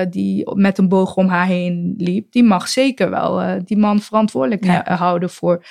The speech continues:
Speaker 1: zijn denkbeelden en
Speaker 2: Ja.
Speaker 1: voor, eh, hoe die zijn ontstaan. Dus ik denk dat je,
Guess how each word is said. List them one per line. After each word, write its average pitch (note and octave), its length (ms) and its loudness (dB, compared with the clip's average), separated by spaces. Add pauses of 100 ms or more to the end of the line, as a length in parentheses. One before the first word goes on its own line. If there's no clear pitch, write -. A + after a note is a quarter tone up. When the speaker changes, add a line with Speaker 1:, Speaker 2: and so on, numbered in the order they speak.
Speaker 1:
zijn F#3+ 320 2
denkbeelden F3 720 -2
en F3+ 120 0
Speaker 2:
Ja. F#3 120 2
Speaker 1:
voor, F3 220 0
eh, F3 360 0
hoe F#3 120 0
die F3+ 160 -2
zijn E3+ 320 -4
ontstaan. F3 580 -4
Dus - 460 -6
ik F#3 160 -2
denk G#3+ 220 6
dat G#3+ 200 2
je, G#3 240 0